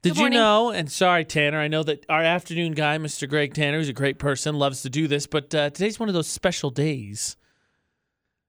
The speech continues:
Speaker 1: And I'm
Speaker 2: Like a national day?
Speaker 1: Yeah.
Speaker 2: Okay.
Speaker 1: And I'm just thinking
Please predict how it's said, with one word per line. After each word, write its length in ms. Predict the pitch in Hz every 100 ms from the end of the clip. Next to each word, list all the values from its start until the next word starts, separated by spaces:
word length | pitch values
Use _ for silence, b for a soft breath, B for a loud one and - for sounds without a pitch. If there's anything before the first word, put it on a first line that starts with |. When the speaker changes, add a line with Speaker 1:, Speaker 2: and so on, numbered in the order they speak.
| _ -
Speaker 1:
And 120 | 165
I'm 180 | 196 233
Speaker 2:
Like 100 | 214
a 20 |
national 520 | 254 233 226 - 294
day? 220 | 294 320 381
Speaker 1:
Yeah. 540 | 453 247 254 208 165 110 -
Speaker 2:
Okay. 400 | 294 370 349 370 -
Speaker 1:
And 120 | 156
I'm 220 | 185 226
just 280 | 196 202 -
thinking 540 | - 170 131 120 104